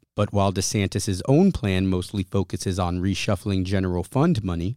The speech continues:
even he suggested using one hundred and sixty-nine million dollars from the lottery to support part of his program. Leading Republicans in the House and Senate said they haven't ruled anything out as an option.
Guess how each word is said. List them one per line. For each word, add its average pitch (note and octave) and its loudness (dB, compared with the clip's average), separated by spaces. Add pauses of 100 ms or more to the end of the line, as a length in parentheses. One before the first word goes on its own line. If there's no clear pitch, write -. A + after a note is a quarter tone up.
(160)
even G#2 0
he G3 2
suggested F2+ -6
using F2 -4
one G#2 0
hundred A#2 0
and F2 -4
sixty-nine A#2+ -2
million E2 -2
dollars D#2+ -6
from F2 -6
the E2 -4
lottery E2 -4
to - -10
support A#2 -2
part E2+ -4
of D#2 -8
his D#2+ -8
program. D2+ -10 (100)
Leading F#2 -2
Republicans G2+ 0
in G2+ 0
the F#2+ 0
House G#2+ 0
and C3+ 0
Senate E3 0
said G2+ -4
they G2 0
haven't G2 -2
ruled G#2+ 0
anything D#3 2
out D#3+ 0
as F#2+ -2
an F2 -4
option. - -12